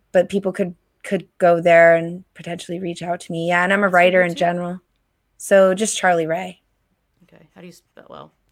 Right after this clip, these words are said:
Speaker 2: Charlie and then R A E, right?
Speaker 1: Correct, yeah.
Speaker 2: Cool.
Speaker 1: Cool.
Speaker 2: Awesome.
Speaker 1: Yeah.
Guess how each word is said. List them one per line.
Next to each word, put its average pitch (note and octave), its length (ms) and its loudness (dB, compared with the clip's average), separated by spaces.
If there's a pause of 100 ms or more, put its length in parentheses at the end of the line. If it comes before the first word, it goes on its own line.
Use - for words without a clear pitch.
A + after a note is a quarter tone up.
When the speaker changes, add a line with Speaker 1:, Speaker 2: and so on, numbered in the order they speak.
Speaker 2:
Charlie E3+ 460 -20
and E3+ 100 -20
then D#3 160 -20
R D3 220 -16
A C3+ 160 -18
E, C3 360 -20
right? - 280 -20 (160)
Speaker 1:
Correct, - 460 -10
yeah. G#3+ 260 -12 (400)
Speaker 2:
Cool. D#3+ 400 -20 (540)
Speaker 1:
Cool. G3 180 -16
Speaker 2:
Awesome. F#3+ 340 -20 (540)
Speaker 1:
Yeah. F#3 320 -10